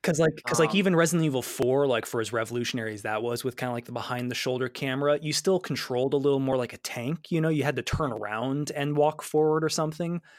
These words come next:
Speaker 1: And this
Speaker 2: Yeah.
Speaker 1: game, it feels a lot more like, okay, just like the Necromorphs, I'm gonna, like,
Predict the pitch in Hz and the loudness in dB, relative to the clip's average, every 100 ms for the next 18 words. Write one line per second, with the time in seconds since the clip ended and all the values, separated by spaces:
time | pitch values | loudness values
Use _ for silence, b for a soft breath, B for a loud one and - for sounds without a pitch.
0 | B B B B B 139 131 131 127 127 | B B B B B -4 -2 0 0 0
1 | 123 139 180 240 185 151 147 - 165 175 | 0 2 2 2 0 0 -2 0 2 2
2 | 151 143 139 143 131 123 110 110 _ _ | 2 0 0 0 0 0 -2 -4 _ _
3 | _ _ _ _ - - 143 123 113 143 | _ _ _ _ -8 -4 -2 -2 -2 -2
4 | 170 147 127 127 131 117 107 107 - - | -2 -2 0 0 -2 -2 -2 -2 -4 -4
5 | 143 147 131 117 107 - | -2 0 0 -2 -4 -8